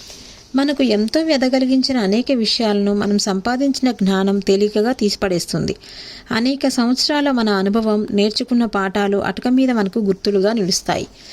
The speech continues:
ఈ పాఠంలో మిమ్మల్ని మేము అటక మీదకి ఎక్కి కూర్చోమని చెప్పము. మాతో పాటు కిర్రున చప్పుడు చేస్తూ ఏ క్షణాల-, ఆ, ఏ క్షణాల్లోనైనా కూలిపోతాం అని బెదిరిస్తూ,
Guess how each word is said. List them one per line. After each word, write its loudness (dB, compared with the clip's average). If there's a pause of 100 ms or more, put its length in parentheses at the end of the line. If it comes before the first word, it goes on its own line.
(280)
ఈ 2
పాఠంలో 0
మిమ్మల్ని 2
మేము 2
అటక -2
మీదకి 2
ఎక్కి -4
కూర్చోమని 0
చెప్పము. -4 (340)
మాతో -2
పాటు 0 (120)
కిర్రున 0
చప్పుడు -2
చేస్తూ 0 (480)
ఏ 2
క్షణాల-, 0 (400)
ఆ, 0
ఏ 2
క్షణాల్లోనైనా 0
కూలిపోతాం 0
అని 2
బెదిరిస్తూ, 0